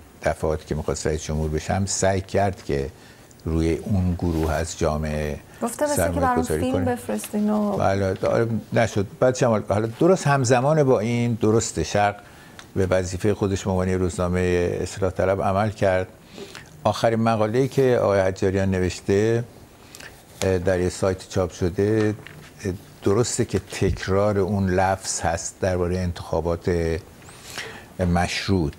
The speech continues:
Speaker 1: ولی اون دفعه ایشون وقتی راجع به انتخابات مشروط صحبت کرد، بازش نکرد این دفعه که انقدر که این دفعه کرده. این دفعه میگه که این انتخابات محل، اه، صدقه شده.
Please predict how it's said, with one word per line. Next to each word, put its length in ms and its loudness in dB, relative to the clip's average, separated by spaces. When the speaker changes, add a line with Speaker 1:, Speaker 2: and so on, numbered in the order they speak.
Speaker 1:
ولی 240 2
اون 240 -2
دفعه 580 2
ایشون 260 -4
وقتی 240 -2
راجع 200 0
به 120 2
انتخابات 440 -2
مشروط 360 -2
صحبت 340 0
کرد، 220 2
بازش 560 2
نکرد 480 0
این 160 -4
دفعه 260 -4
که 160 -6
انقدر 320 -2
که 100 -4
این 120 0
دفعه 260 -4
کرده. 380 -6
این 120 -4
دفعه 260 -2
میگه 240 2
که 440 0
این 120 0
انتخابات 880 0
محل، 720 0
اه، 180 0
صدقه 580 0
شده. 500 -6